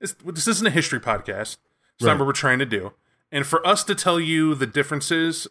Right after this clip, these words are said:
Speaker 1: all the differences in, in crime and the fact there isn't an underworld in the medieval era, 'cause there just isn't,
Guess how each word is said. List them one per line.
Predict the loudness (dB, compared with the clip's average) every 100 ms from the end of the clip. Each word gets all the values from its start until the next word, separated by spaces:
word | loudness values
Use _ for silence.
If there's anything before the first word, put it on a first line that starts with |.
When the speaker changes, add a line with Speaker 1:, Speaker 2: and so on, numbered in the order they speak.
| 0
Speaker 1:
all | 2 4
the | 0 -2
differences | -2 -2 -2 -2 -2 -2
in, | -6 -6
in | -6 -8
crime | -6 -2 2 2 2
and | 0 -4 -6
the | -8 -4 0
fact | -2 -2
there | -4
isn't | -2 -4 -4 -6
an | -4 -2
underworld | 2 2 2 0 -2 -14 _ _ _
in | -4
the | 0
medieval | 2 2 0
era, | 2 2 2
'cause | 0
there | -4
just | -2 -2 -2
isn't, | -4 -4 -6